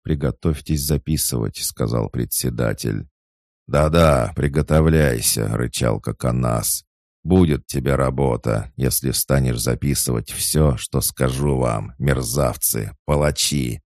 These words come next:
Пиши, пиши". "Вам угодно сделать признание?" — спросил также спокойно председатель. "Ни одного слова,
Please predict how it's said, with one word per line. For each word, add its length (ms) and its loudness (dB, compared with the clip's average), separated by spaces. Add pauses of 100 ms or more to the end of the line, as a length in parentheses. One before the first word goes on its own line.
(240)
Пиши, 400 4
пиши". 720 0 (720)
"Вам 360 4
угодно 460 2
сделать 580 0
признание?" — 920 0
спросил 800 -2
также 340 -2
спокойно 680 -2
председатель. 1000 -4 (580)
"Ни 160 4
одного 480 2
слова, 680 -2